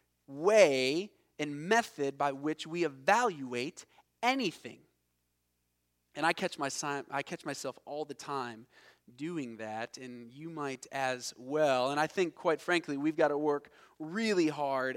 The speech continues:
at, at helping our children and our, and our students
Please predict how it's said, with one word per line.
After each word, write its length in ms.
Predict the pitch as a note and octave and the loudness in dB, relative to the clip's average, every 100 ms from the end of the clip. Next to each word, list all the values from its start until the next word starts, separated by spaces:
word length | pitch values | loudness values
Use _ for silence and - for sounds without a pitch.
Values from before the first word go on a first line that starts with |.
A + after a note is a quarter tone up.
| - | -2
at, 380 | D3+ C#3 - - - - _ _ | -2 -2 -6 -20 -20 -20 _ _
at 340 | C#3 B2+ C#3 - | -6 -4 -4 -4
helping 360 | F3 F3 D#3 | -4 -2 -4
our 120 | B2+ B2+ | -2 -4
children 560 | - F#3 F3+ D#3 C#3 | -6 -4 -2 -2 -4
and 100 | C3 | -4
our, 180 | B2 A#2+ _ _ | -4 -6 _ _
and 100 | C#3 | -10
our 80 | C3+ | -8
students 1000 | - - - G3 A3+ D3+ A#2 - - | -6 -6 -4 -4 -2 -2 -4 -8 -10